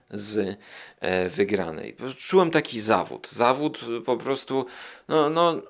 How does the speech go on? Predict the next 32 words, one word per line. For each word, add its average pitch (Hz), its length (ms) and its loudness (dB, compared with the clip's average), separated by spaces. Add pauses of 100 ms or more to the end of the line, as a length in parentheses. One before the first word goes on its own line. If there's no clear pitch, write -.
(200)
że 147 120 0
powinienem 214 500 8
to 214 120 10
przegrać, 156 480 4
bo 156 140 8
obcy 156 240 4
ewidentnie 170 440 6
wygrali, 147 500 8
a 175 80 10
ja 151 140 6
przez 160 220 0
osiemdziesiąt 151 520 0
procent 143 320 -2
gry 123 160 4
byłem 131 240 2
człowiekiem 117 480 -2
i - 20 -4
grałem 117 240 4
jako 110 200 0
człowiek, 101 360 2
grałem 104 320 6
na 92 120 2
ludzi. - 400 -8 (1080)
E, 131 280 0
więc, 156 640 0
e, 139 420 4 (580)
ja 127 380 8
jeżeli 151 800 8
grałbym 147 600 6
od 151 120 4
początku 143 540 -2
obcym, 139 500 -2